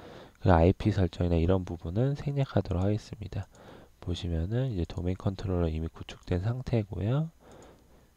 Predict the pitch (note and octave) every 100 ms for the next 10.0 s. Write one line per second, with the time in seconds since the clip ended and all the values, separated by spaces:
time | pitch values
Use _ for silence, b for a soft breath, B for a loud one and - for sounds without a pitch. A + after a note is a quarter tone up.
0 | - F#2 - C3+ C#3 C3+ C#3 D3 C#3+ -
1 | C3+ A#2+ A#2+ - - - B2+ C3 B2 -
2 | - E2+ E2 E2+ - B2+ B2 A#2 D2+ D2
3 | - - B B B B B _ - A2
4 | A#2 - C#3+ D3 - C#3 C#3 C3 B2+ B2+
5 | B2+ B2+ C3 C3 B2+ - _ b b b
6 | b b b b _ - E3 - E3 D3+
7 | C3+ A#2 F2+ F#2+ - G2 G2 C#3 C#3+ -
8 | _ _ _ - E3+ - - D3 D3+ -
9 | E2+ F2 - F2 - - E2 E2 F#2+